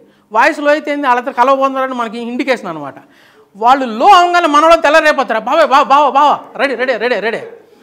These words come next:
రెడీ, రెడీ" అన్నాడు. వీళ్ళు అట్లానే ఇద్దరు హీరోలు అరుచుకున్నారు, ఇద్దరు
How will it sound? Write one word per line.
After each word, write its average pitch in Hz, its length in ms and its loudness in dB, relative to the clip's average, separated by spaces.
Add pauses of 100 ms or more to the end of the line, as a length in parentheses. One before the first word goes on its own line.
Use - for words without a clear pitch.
రెడీ, 254 180 2
రెడీ" 233 180 0
అన్నాడు. 170 220 -6 (580)
వీళ్ళు 277 180 -2
అట్లానే 320 340 -2
ఇద్దరు 285 280 -6
హీరోలు 294 340 -2
అరుచుకున్నారు, 311 440 -2
ఇద్దరు 320 500 -8